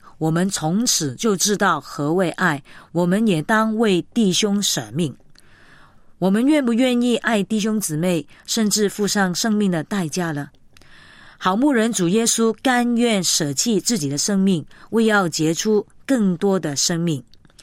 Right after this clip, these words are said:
两位在山火当中牺牲的老师不是突然的，他们的舍命能带领更多人接着基督而得新的生命。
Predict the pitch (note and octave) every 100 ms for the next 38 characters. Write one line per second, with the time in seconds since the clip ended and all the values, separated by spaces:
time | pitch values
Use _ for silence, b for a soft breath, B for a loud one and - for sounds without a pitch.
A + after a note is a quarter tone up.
0 | B B B B B E3+ F3 G#3 B3+ A3+
1 | A#3+ A3+ - C4 C#4 C#4 D3+ G#3 G#3+ A3
2 | A3 A3 B3+ A#3 A3 F3 B2 C3 - G#3
3 | - - D#3 D#3+ G#3+ F3+ - D#3+ D3 D#3
4 | D3 - b b b b - D#4 C#4 B3+
5 | A#3+ - F#3 D3 G#3 G3 B B E3+ F3
6 | G3+ C4 G#3+ D#3+ B2 - B3+ G#3+ G#3+ G3+
7 | D#3 D#3+ b b - A3 G3 E3+ - G#3+
8 | G3+ A3+ G#3+ - D3 D#3 - C#3+ E3 -
9 | - - G#3+ F#3 - F3+ F3 E3+